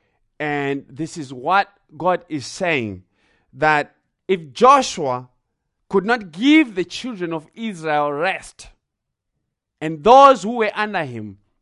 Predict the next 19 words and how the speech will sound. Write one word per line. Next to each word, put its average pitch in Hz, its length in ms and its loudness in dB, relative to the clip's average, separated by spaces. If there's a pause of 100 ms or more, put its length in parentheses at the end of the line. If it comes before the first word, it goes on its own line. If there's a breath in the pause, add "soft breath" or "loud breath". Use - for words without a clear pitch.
(600)
died 226 720 4
in 185 120 -6
the 156 80 -2
wilderness, 127 720 -8 (680)
you 277 500 2 (120)
also 196 960 -2 (760 soft breath)
will 196 160 0
not 240 260 0
get 240 240 0
rest 202 520 -4 (400)
unless 226 500 0
you 202 200 -12 (100)
enter 240 520 -4 (300 soft breath)
into 262 400 -4
the 185 240 -4
rest 202 440 -4
that 202 260 -6
God 220 340 0
is 185 280 -10